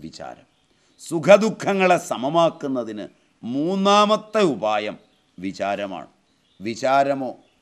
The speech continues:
മൂന്ന് തരത്തിലാണ്. നമ്മുടെ വിചാരം അവ പൂർവനിശ്ചിതമായ തലത്തിലാണ് ഉണ്ടാകുന്നത്.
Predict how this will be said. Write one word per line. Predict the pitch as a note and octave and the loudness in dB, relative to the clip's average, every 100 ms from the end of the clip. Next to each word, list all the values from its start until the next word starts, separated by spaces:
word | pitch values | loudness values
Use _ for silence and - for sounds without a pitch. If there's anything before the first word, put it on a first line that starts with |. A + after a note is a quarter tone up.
| A2+ | -8
മൂന്ന് | C3+ E3 F#3 F#3 - | -6 -6 -6 -12 -12
തരത്തിലാണ്. | D#2 D2 - E2 A#1+ - _ _ _ _ _ _ _ _ - | -14 -14 -20 -20 -20 -20 _ _ _ _ _ _ _ _ -10
നമ്മുടെ | A2+ D#3+ D#3 A#2+ | -6 -2 -2 -4
വിചാരം | G2+ C#3+ D3 C3+ - _ _ _ _ _ _ _ _ _ - | 2 4 4 2 -4 _ _ _ _ _ _ _ _ _ -4
അവ | A2 C3 C#3+ - _ _ _ - | 0 2 0 -2 _ _ _ -8
പൂർവനിശ്ചിതമായ | C#3+ F3+ G#3+ A3 G#3+ F#3 - - F3 F3+ E3+ E3+ E3 D#3+ D#3+ | -2 0 0 -2 -2 -4 -8 -8 -2 -2 0 0 0 -2 -4
തലത്തിലാണ് | A#2+ A#2 - A#2 D#2+ C#2 | -4 -4 -8 -10 -10 -12
ഉണ്ടാകുന്നത്. | C2 B1+ C2+ G1+ G1+ | -14 -14 -14 -18 _